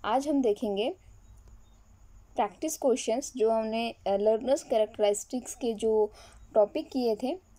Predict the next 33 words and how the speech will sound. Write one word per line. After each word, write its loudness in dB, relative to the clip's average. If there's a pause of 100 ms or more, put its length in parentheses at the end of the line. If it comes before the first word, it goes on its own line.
(140)
उसी -2
के 0
अभी 0
हम -2
प्रैक्टिस -2
क्वेश्चंस -2
देख -2
रहे -2
हैं। -4 (480)
तो 4
चलिए 0
स्टार्ट 0
करते -2
हैं -4
क्वेश्चन। -2 (1000)
हमारा 4
पहला 4
क्वेश्चन 0
है, -4 (840)
वह 2
प्रक्रिया 2
जिसके 0
द्वारा 6
बच्चे 0 (200)
आदतों, 0
कौशलों, 0
मूल्यों 0 (400)
तथा -2
अभिप्रेरणा 2
को 2
विकसित -4
करते 2
हैं 0